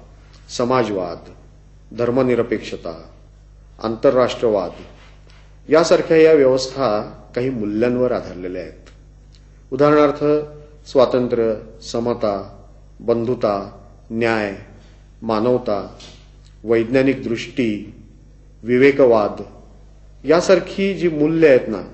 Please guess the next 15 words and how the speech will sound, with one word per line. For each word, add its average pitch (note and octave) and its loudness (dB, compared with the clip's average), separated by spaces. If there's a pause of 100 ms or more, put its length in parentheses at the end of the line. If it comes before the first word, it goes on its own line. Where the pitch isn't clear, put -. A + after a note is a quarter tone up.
(720)
ही D#3+ 2
मूल्य C#3 2 (160)
आधुनिकतेच्या B2+ -2
संदर्भात G2+ -8
महत्त्वाची F2 -14
आहेत. C#2+ -20 (880)
आणि C#3+ 2
म्हणून C3+ 4 (760)
जे A#2 0
जे D3 2
अलीकडचं E3+ 2
ते E3+ 4
सगळं D#3+ 2
आधुनिक D3+ 2
नाही, A#2 -2